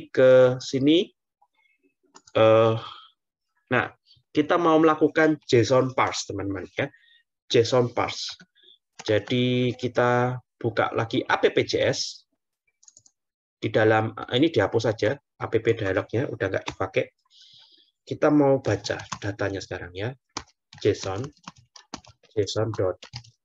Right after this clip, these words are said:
parse data. Ya, json dot parse data.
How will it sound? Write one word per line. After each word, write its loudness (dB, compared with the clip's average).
parse -6
data. -2
Ya, -4
json -4
dot -6
parse -6
data. -10